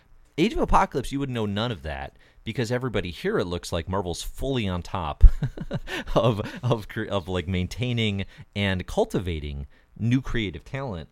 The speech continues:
on, on their biggest books. Um, and again, like, I don't, I don't know that, like, I don't, like, Age of Apocalypse is not, like,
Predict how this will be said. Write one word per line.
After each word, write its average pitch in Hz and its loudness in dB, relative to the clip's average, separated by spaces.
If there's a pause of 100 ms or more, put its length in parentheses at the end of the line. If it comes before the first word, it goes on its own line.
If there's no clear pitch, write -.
on, 87 -6 (120)
on 90 -8
their 85 -10
biggest 78 -12
books. 98 -8 (340)
Um, 104 -4
and 135 -6
again, 127 0
like, 90 -2 (640)
I 185 0
don't, 339 -4 (600)
I 160 2
don't 285 -6
know 135 2
that, 104 2
like, 139 4
I 151 6
don't, 175 0
like, 143 0
Age 220 -4
of 349 -6
Apocalypse - 2
is 90 -6
not, 90 -2
like, 82 -8